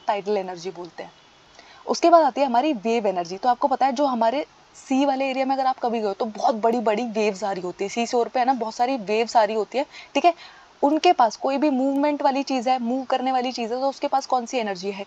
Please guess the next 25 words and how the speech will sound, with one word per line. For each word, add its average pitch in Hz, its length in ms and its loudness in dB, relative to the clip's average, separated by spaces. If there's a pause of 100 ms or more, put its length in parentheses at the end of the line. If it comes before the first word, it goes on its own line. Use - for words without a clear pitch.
काइनेटिक 233 520 0
एनर्जी 190 380 -2
है। 180 120 -6
तो - 140 -2
जब 269 160 2
उसकी 294 220 0
काइनेटिक 247 460 0
एनर्जी 240 340 0
का 262 80 0
इस्तेमाल 240 340 0
करके 233 280 -4
आप 254 140 0
इलेक्ट्रिसिटी 254 600 -2
जनरेट 226 400 0
कर 214 140 2
रहे 208 120 -2
होते 190 200 -2
हैं, 202 60 -2
स्ट्रॉन्ग 233 540 4
विंड 226 220 -2
जो 220 120 -2
आ 214 100 6
रही 196 120 -2
होती 214 220 -4
है, 233 100 -2